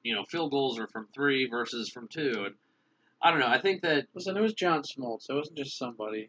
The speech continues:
Speaker 2: Like,
Speaker 1: No,
Speaker 2: uh,
Speaker 1: but, dude, but
Speaker 2: come
Speaker 1: he's a
Speaker 2: on,
Speaker 1: baseball
Speaker 2: be,
Speaker 1: guy.
Speaker 2: be better, John.
Speaker 1: Yeah,
Speaker 2: That's what
Speaker 1: he's
Speaker 2: I'm
Speaker 1: not a
Speaker 2: saying. Call him
Speaker 1: basketball
Speaker 2: out.
Speaker 1: guy.
Speaker 2: Be better, John.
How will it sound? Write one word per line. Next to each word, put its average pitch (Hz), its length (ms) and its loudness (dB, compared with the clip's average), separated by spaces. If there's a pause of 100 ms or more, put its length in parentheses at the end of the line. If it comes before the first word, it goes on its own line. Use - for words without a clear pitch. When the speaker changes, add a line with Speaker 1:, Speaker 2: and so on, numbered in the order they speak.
Speaker 2:
Like, 208 100 2
Speaker 1:
No, 147 280 4
Speaker 2:
uh, 135 120 -8
Speaker 1:
but, 190 240 6 (300)
dude, 208 260 6 (480)
but 202 160 4
Speaker 2:
come - 80 8
Speaker 1:
he's 180 120 8
a 165 40 8
Speaker 2:
on, 151 60 6
Speaker 1:
baseball 208 380 10
Speaker 2:
be, - 40 -4
Speaker 1:
guy. - 180 8
Speaker 2:
be 240 140 10
better, 180 320 10
John. 135 380 -2 (340)
Speaker 1:
Yeah, 165 140 6
Speaker 2:
That's - 100 2
what 247 80 8
Speaker 1:
he's 214 120 8
Speaker 2:
I'm 240 60 12
Speaker 1:
not - 20 12
a - 40 12
Speaker 2:
saying. 170 80 6
Call 160 80 10 (200)
him 220 60 8
Speaker 1:
basketball 202 40 10 (160)
Speaker 2:
out. - 80 6
Speaker 1:
guy. 202 80 8
Speaker 2:
Be 180 60 0
better, 165 260 6
John. 120 360 -8